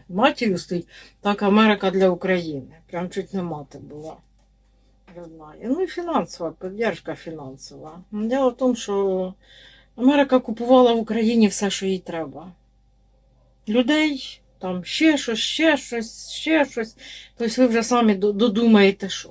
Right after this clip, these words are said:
Вона купувала все. Діло в тому, що між цими картами дві десятки. Тобто все це підходить до кінця. Все це, все це закінчується. Відношення, такі, як були раніше <clears throat> Америка, Україна,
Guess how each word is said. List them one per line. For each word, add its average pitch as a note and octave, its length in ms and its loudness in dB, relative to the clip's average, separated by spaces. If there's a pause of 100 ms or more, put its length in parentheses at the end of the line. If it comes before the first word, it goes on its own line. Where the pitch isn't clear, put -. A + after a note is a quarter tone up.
(120)
Вона A3 260 2
купувала B3+ 640 0
все. A#3 300 0 (320)
Діло A3+ 220 6
в A#3 40 2
тому, C4 120 6
що B3+ 140 4
між B3 300 4
цими C4 240 10
картами B3+ 480 2
дві G#3 160 -4
десятки. G3 720 -6 (400)
Тобто A#3 140 0
все D#4 160 2
це C#4+ 140 0
підходить A#3 460 -2
до G#3+ 120 0
кінця. G3 460 -6 (160)
Все - 180 -4
це, A#3+ 160 -2
все G#3 340 2
це A#3+ 160 -4
закінчується. F#3 920 -6 (440)
Відношення, F#3+ 680 4
такі, G#3 260 -4
як F3+ 200 4
були F#3+ 240 6
раніше F#3 560 2 (200)
<clears throat> - 160 -4
Америка, F#3 420 4
Україна, D#4 580 4